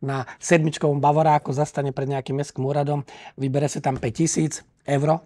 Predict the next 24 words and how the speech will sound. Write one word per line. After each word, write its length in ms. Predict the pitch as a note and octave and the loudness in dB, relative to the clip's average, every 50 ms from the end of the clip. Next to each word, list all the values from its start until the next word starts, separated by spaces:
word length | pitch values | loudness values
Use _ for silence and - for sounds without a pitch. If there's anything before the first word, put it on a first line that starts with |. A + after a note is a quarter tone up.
| _ _ _ _ _ _ _ _ _ _ _ _ | _ _ _ _ _ _ _ _ _ _ _ _
napríklad 400 | - B2+ A#2+ C3 B2 B2+ A#2 A2+ | -10 -10 -8 -8 -6 -8 -8 -10
aj 300 | - - - - G2 A2 | -10 -12 -10 -8 -6 -4
u 80 | C3 D#3+ | -4 -2
nás, 240 | E3+ E3+ F3 - - | -2 -2 -2 0 2
a 160 | B2 B2 - | 2 2 0
rehoce 480 | - C#3 D3+ D3+ D#3+ D#3 D#3 - D3+ - | 0 0 0 2 0 0 0 -4 -4 0
sa, 240 | - D3+ D3 - - - - - - | 2 2 2 0 -2 -10 -20 -20 -14
že 160 | - - - | -8 -6 -4
aký 240 | - - - - - | -2 -4 -4 -2 0
máme 240 | D#3+ D#3 D3 D3 D3+ | 0 0 0 0 0
my 160 | C3 C3+ B2+ | -2 -2 -2
systém 480 | - D3+ C3+ - - - E3+ F#3+ G3+ G#3 | -2 -4 -4 -4 0 2 2 2 2 0
a 320 | - D3 C#3 C3+ C#3 - | -2 -2 -2 -2 0 0
ako 240 | C#3+ C#3 - C#3+ - | -2 -2 -2 -4 -4
to 40 | C#3+ | -4
máme, 340 | C#3+ C#3+ C#3+ C#3+ C#3+ C#3+ - - - - | -4 -2 -2 -2 -2 -4 -6 -8 -12 -6
<clears throat> 320 | - - G3+ A#3 E3 C3+ - | 0 4 6 6 6 6 4
povedal 240 | C#3 C3+ C#3 C3+ | 2 2 2 0
by 40 | C#3 - | -2 -2
som, 100 | D3+ C#3+ | -4 -4
neadresne, 640 | D#3+ D#3+ D3+ C3 C3+ C#3+ C#3 - C#3+ C3+ C3 C3+ - - - - - - | -4 -2 -2 -2 -2 -4 -4 -2 -2 -2 -2 -2 -6 -10 -20 -20 -12 -4
e, 120 | - B2 A#2+ A#2+ A#2+ A#2+ B2 B2 B2 A#2+ A#2+ A#2+ E2+ G#2 A#2 - - | 0 2 4 4 4 2 2 0 0 -2 -4 -6 -6 -8 -8 -6 -4
vyriešené. 480 | B2+ C#3 C#3 C#3 C#3 - - A#2 F#2+ G#2+ | -2 0 0 0 0 0 -2 -4 -2 2
Lebo 300 | C#3 D#3+ E3 D#3 C3+ | 4 4 4 4 2